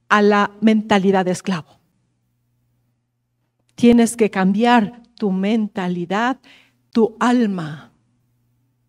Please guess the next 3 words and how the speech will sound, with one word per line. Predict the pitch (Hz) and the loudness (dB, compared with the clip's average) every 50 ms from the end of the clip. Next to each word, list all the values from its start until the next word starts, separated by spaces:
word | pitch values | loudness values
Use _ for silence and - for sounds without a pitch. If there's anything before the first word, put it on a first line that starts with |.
| _ _ _ _ _ _ _ _ _ _ _ _ _ _ _ _ _ | _ _ _ _ _ _ _ _ _ _ _ _ _ _ _ _ _
para | - 254 226 226 208 196 151 - - - _ _ _ _ _ _ _ _ _ _ _ _ _ _ _ _ | -4 -2 -2 -2 -2 -4 -4 -6 -10 -20 _ _ _ _ _ _ _ _ _ _ _ _ _ _ _ _
entonces | - 180 165 151 - - 147 156 175 170 247 254 | -10 -10 -8 -8 -8 -8 -6 -6 -4 -4 -4 -2
sí | - 285 311 277 254 302 - - - - | 0 2 2 2 0 -2 -6 -12 -18 -20